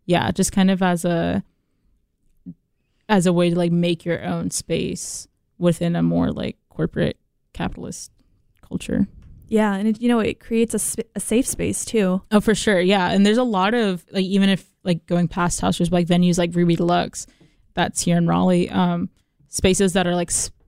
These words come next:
Speaker 1: like, specifically designated as safe spaces in addition to
Speaker 2: Mm-hmm.
Speaker 1: venues for shows. Um, and then places like Emerge that have the music and performance aspect, but then also have this idea where, um, you can go and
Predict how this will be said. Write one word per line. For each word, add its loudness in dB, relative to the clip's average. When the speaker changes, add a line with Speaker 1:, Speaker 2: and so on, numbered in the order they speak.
Speaker 1:
like, -2
specifically -2
designated 2
as 2
safe 0
spaces 2
in 0
addition -2
to -4
Speaker 2:
Mm-hmm. 0
Speaker 1:
venues 2
for -4
shows. 0
Um, 0
and 6
then 2
places -2
like -2
Emerge 2
that -2
have 2
the 4
music 2
and 0
performance 0
aspect, -2
but 2
then 2
also -2
have 0
this 2
idea 2
where, 0
um, 0
you 4
can 0
go 0
and -4